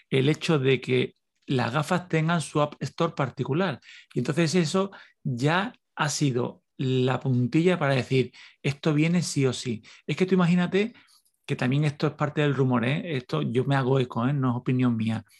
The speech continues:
La cantidad de productos nuevos que pueden ofrecer en esa tienda.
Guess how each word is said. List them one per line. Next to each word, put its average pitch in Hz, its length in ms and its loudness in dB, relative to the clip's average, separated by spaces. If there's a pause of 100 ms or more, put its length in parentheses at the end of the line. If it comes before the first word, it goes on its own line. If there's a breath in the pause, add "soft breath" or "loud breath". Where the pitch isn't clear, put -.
(720 soft breath)
La 139 240 2
cantidad 135 540 2
de 185 120 4
productos 170 540 0
nuevos 175 560 0 (580 soft breath)
que 131 160 2
pueden 151 520 0
ofrecer 170 520 -2
en 143 180 -2
esa 131 240 -2
tienda. 131 460 0